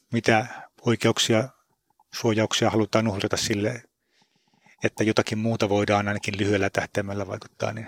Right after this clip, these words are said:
se on vaikeaa. Ja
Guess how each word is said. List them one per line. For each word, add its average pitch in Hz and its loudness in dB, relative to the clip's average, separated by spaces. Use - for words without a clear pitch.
se - 0
on 107 2
vaikeaa. 113 -2
Ja 104 4